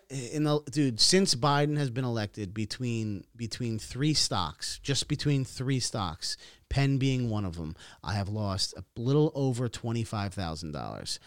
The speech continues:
Now, I didn't lose it 'cause I didn't sell it, and I still have a ton of it. So, no, I don't recommend selling,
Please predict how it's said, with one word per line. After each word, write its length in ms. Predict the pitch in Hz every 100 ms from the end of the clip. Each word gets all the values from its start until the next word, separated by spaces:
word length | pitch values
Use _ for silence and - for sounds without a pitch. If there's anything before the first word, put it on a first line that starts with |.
| -
Now, 120 | 104
I 20 | 110
didn't 260 | 135 156
lose 220 | 160 160
it 100 | 160
'cause 140 | 147 143
I 100 | 131
didn't 220 | 131 117
sell 340 | - 120 85
it, 180 | 60 50 - - _ _ -
and 80 | 87
I 60 |
still 240 | 98 - 143
have 200 | 147 127
a 20 |
ton 260 | 120 139 113
of 120 | 90
it. 180 | 85 -
So, 320 | - 107 98
no, 480 | 117 143 143 120 101
I 160 | 95 120
don't 340 | 101 139 151
recommend 600 | 160 139 135 127 120 110 -
selling, 480 | 98 85 87 127